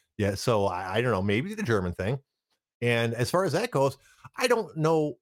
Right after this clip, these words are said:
how, uh, that works, 'cause it says I'm German, uh, and, you know, which means I'm from the Germanic area.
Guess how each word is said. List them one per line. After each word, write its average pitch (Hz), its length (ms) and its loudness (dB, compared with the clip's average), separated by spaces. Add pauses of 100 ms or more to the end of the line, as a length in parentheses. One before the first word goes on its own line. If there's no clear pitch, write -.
(140)
how, 143 640 0
uh, 113 360 0
that 123 220 0
works, - 360 -2
'cause 135 180 -4
it 139 60 -6
says 185 280 -2
I'm 123 240 2
German, 113 460 0 (420)
uh, 101 160 0
and, 107 120 0
you 131 80 0
know, 110 120 4
which 113 240 -4
means 120 160 2
I'm 107 80 2
from 110 240 0
the 101 80 2
Germanic 101 540 0
area. 98 440 2